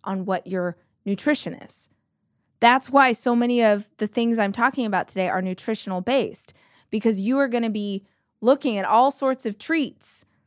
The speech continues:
So you need to be mindful of what those things are and what they can do to you. So the amount of times that someone's been like,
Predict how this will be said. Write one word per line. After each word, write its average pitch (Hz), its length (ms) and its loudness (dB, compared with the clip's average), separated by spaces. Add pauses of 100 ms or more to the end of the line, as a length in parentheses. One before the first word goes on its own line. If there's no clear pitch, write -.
(240)
So - 160 -4
you 233 140 4
need 254 240 4
to - 80 -10
be 247 140 0
mindful 220 840 0
of 208 260 4
what 214 420 0
those 208 320 0
things 208 280 -4
are 269 200 4
and 233 100 0
what 196 140 -4
they 185 100 -6
can 180 180 -6
do 170 180 -6
to - 160 -12
you. - 220 -10 (840)
So - 120 -6
the 208 120 2
amount 226 300 2
of 294 60 -4
times 220 440 -2 (380)
that 208 100 -8
someone's 247 280 0
been 220 140 -2
like, 202 160 -2